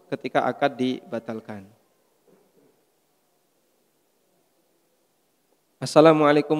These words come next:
waalaikumsalam. Bagaimana cara menjual barang yang diproduksi di luar negeri? Saya supplier.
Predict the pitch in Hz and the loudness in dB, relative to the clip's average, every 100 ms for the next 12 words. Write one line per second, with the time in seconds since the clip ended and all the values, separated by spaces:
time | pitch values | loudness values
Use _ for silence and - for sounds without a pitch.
0 | 143 139 143 135 135 147 160 180 156 139 | -2 -2 -4 -6 -6 -2 0 0 -2 0
1 | 143 160 175 - 156 156 151 139 143 135 | 0 0 -2 0 0 2 0 2 2 2
2 | - 135 165 160 143 139 139 135 135 - | 0 0 0 -2 -4 -4 -2 -2 -4 -4
3 | 175 156 143 143 147 156 147 147 151 151 | -2 0 0 0 0 -6 -6 -6 -6 -12
4 | 139 135 - - 131 139 135 135 131 123 | -20 -20 -16 -6 -4 -4 -4 -8 -4 0
5 | 147 185 | 2 2